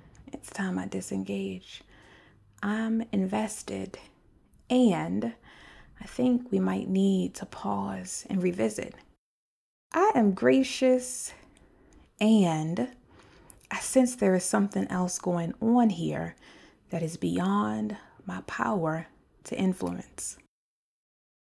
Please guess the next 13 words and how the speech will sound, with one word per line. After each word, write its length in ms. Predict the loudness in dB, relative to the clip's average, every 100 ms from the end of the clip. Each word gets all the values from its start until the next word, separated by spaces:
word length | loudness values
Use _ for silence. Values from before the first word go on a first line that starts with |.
| _ _ _
I 140 | -2 0
am 200 | 2 2
loving, 380 | 2 2 0
gracious, 720 | 0 -2 -2 -6 -8 -8 -10 -8
and 140 | -6
invested 600 | -4 -2 -4 -4 -6 -6
in 100 | -6
the 80 | -8
growth 420 | -2 0 0 -2
of 160 | -8 2
those 340 | 4 4 0
with 140 | -12
whom 640 | -2 6 8 8 4 0